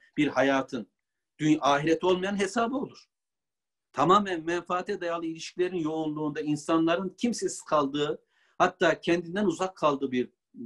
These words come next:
zamanı yaşamaktadır kafir. Müminler için ise durum böyle değil. Müminler sıcak bir hayatı yaşarlar. Çünkü ahirete inanıyor. Ve cennet gibi olur dünyada.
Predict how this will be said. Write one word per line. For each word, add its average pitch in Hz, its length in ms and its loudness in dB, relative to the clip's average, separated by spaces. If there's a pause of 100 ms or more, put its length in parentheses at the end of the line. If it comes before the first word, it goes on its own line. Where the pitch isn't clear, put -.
(160)
zamanı 131 440 2
yaşamaktadır 104 760 -4
kafir. - 540 -16 (640)
Müminler 208 420 4
için 208 200 -4
ise 190 220 0
durum 185 260 4
böyle 185 300 4
değil. 170 220 0 (760)
Müminler 156 460 6
sıcak 165 420 -2
bir 151 80 2
hayatı 131 360 2
yaşarlar. 101 440 -4
Çünkü 208 240 -4
ahirete 156 340 0
inanıyor. 123 420 -2
Ve 185 120 6
cennet 208 400 0
gibi 165 140 -2
olur 123 260 -2
dünyada. 101 460 -8